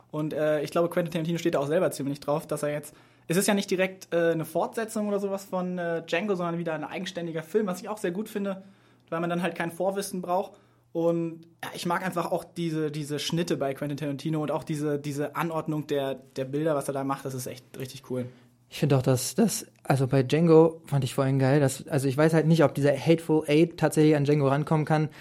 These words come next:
Speaker 2: aufgrund der Besetzung.
Speaker 1: Das
Speaker 2: Also
Speaker 1: denke ich.
Speaker 2: weil bei Django mit Christoph Waltz, das war absolute Weltklasse. Also
Speaker 1: Ja.
Speaker 2: und, und Jamie Foxx, glaub ich, war das, ne?
Speaker 1: Genau, Jamie Foxx als, äh,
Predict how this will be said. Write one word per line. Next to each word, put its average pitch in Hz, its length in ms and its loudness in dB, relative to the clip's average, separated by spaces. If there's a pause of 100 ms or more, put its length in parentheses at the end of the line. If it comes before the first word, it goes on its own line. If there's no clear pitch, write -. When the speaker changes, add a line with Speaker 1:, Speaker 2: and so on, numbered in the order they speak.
(160)
Speaker 2:
aufgrund 147 420 6
der 131 360 6 (280)
Besetzung. 135 500 2 (160)
Speaker 1:
Das 143 100 0
Speaker 2:
Also 151 120 10
Speaker 1:
denke 151 60 12
ich. 139 40 8 (100)
Speaker 2:
weil 147 160 8
bei 143 140 8
Django 185 460 8 (220)
mit 151 200 2
Christoph 165 380 6
Waltz, 170 280 8
das 147 140 2
war 139 200 6
absolute 131 360 2
Weltklasse. 127 420 0
Also 127 160 0
Speaker 1:
Ja. 131 120 2
Speaker 2:
und, 127 180 0
und 127 140 2
Jamie 139 200 4
Foxx, 160 280 -2
glaub 151 140 0
ich, 151 80 -2
war 147 80 0
das, 143 180 -2
ne? 147 80 0
Speaker 1:
Genau, 151 160 2
Jamie 156 240 -2
Foxx 170 260 -4
als, 147 240 -6
äh, 143 320 -2